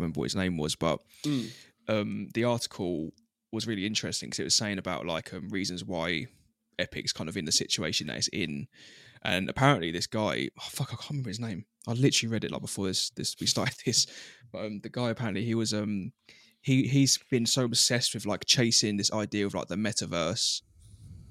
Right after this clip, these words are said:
Speaker 1: and,
Speaker 2: Mm.
Speaker 1: um, implementing that into Fortnite. They kind of have something of that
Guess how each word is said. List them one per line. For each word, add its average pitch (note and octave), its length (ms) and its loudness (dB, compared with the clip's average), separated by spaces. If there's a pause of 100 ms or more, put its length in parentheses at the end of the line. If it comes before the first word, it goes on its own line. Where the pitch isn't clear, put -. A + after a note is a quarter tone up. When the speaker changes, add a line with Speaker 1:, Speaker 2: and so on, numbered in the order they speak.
Speaker 1:
and, G2 160 2
Speaker 2:
Mm. G2+ 40 0 (120)
Speaker 1:
um, F2+ 320 -4
implementing G2+ 440 -2
that F#2 140 -2
into - 140 -4
Fortnite. F#2 640 -2 (720)
They G#2+ 100 2
kind B2+ 320 4
of A2 100 0
have A#2 200 0
something A#2 480 2
of G#2+ 160 -2
that G#2+ 220 -2